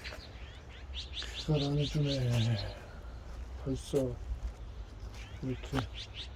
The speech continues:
쭉 가봅시다. 음.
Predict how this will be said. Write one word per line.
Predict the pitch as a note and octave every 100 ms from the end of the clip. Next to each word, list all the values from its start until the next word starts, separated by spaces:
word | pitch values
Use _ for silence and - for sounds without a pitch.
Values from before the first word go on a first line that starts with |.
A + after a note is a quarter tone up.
| - - - - - - - - - - - - - - - - - - - - - - - - - - - - - - - - - - - - - - - - - - -
쭉 | - D3+ C#3+ D3 D3 D3
가봅시다. | - C#3 C3+ - A#2+ A2+ G2+ G#2+ G#2+ G#2+ - - - - - - - - - - - - - - - - - - - - - - - - - - - - - - - - - - - - C3+
음. | A#2+